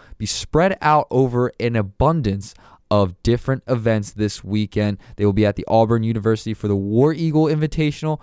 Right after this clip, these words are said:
Friday and Saturday. And on those days, the Larry Ellis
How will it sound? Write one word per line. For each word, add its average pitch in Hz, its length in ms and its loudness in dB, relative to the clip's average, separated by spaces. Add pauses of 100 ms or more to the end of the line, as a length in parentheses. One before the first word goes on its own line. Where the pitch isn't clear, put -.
Friday 110 340 2
and 101 100 -4
Saturday. 156 520 0 (260)
And 104 140 0
on 113 160 2
those 139 240 2
days, 143 400 2
the 110 100 -2
Larry 127 260 2
Ellis 147 440 2